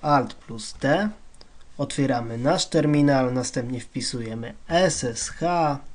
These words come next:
spacja, nazwa użytkownika, małpa host.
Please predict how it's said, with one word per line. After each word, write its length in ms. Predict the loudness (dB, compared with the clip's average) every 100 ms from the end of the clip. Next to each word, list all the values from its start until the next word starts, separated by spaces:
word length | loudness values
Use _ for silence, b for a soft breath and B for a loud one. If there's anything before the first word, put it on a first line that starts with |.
| -14 -8
spacja, 840 | -8 0 0 0 -2 -6 -6 -8 0
nazwa 420 | 4 4 4 4
użytkownika, 960 | 4 4 2 -2 0 2 2 2 -4 -4
małpa 460 | -4 -4 -6 -10
host. 680 | -10 0 2 2 -2 -10